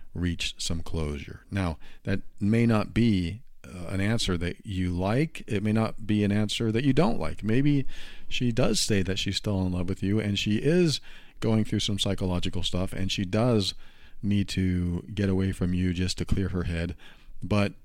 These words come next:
uh, you use the term break the cycle. That tells me that there's something that has been going on in your relationship that is not giving her that warm connection that maybe she wants or something.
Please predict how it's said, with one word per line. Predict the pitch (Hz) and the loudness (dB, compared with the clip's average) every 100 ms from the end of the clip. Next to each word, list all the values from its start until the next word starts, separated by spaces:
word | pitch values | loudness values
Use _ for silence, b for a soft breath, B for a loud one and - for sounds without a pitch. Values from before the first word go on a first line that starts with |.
| - - - | -14 -10 -8
uh, | 95 92 | -4 -2
you | 95 110 | 2 4
use | 123 117 | 4 4
the | 95 | 0
term | - 110 92 | 0 0 0
break | 95 98 | 0 0
the | - | 0
cycle. | - - 113 120 - 73 76 - b b b b b - - | 0 0 0 -4 -2 -4 -4 -8 b b b b b -14 -4
That | 104 123 | -2 -2
tells | - 113 110 101 | -2 0 0 2
me | 98 | 2
that | 90 87 | 2 0
there's | 92 87 - | 0 -2 0
something | - 120 110 - 107 101 95 95 - | 0 0 0 0 0 2 2 -2 -4
that | 87 76 | -4 -2
has | 90 82 | -2 -2
been | 92 87 | -2 -2
going | 92 90 90 | 0 2 2
on | 101 95 85 82 B B B - | 2 2 0 -4 B B B -6
in | 101 | 0
your | 92 90 | 2 2
relationship | 87 85 87 92 87 82 78 - B B B | 0 -2 -2 -2 -2 -2 -4 -6 B B B
that | 87 82 85 82 - - | -8 -4 -4 -4 -8 -6
is | 92 87 | -4 0
not | 92 92 - - | 0 0 -2 -6
giving | 92 92 92 | -2 0 0
her | 80 87 | 0 -4
that | 80 80 73 - | -2 -4 -6 -8
warm | 80 82 78 | -6 -4 -2
connection | - 87 78 - 78 | -4 -4 -4 -6 -6
that | 71 76 | -6 -6
maybe | 78 73 76 | -8 -6 -4
she | - 73 | -4 -4
wants | 73 67 65 - - - | -6 -6 -8 -6 -6 -8
or | - 78 73 | -10 -6 -4
something. | - 104 - - | 2 2 0 -10